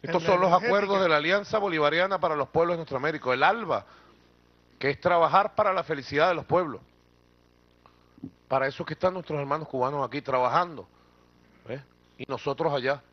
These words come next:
Speaker 1: aportando mutuamente las fortalezas que tenemos para nuestros pueblos andar siempre juntos,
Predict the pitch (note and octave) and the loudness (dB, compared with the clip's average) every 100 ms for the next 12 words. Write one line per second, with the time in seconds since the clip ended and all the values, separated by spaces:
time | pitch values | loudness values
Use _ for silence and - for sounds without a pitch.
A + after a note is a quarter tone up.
0 | _ A#2+ - A#2 - D#3+ F3 C#3+ D#3 D#3 | _ -2 -2 -4 -2 -2 -2 -6 -4 0
1 | D#3 D#3+ D3+ F#2 - _ _ _ _ _ | 0 -2 -6 -12 -20 _ _ _ _ _
2 | _ - A2 C3 - B2 C#3+ - - E3+ | _ -10 -6 -6 -2 -2 -2 -6 -6 -2
3 | D3+ F#3 G3 D#3 - _ _ _ _ _ | 0 0 -2 -6 -10 _ _ _ _ _
4 | - A#2+ A#2+ A#2 A2+ - C#3+ E3+ F3 - | 0 0 -2 -8 -10 0 2 2 -2 -10
5 | _ - A#2+ A2 C#3 C#3 - D3 C#3 B2+ | _ -6 -6 -2 -2 -2 -6 -8 -4 -6
6 | A2 A#2 G2 - | -6 -8 -10 -18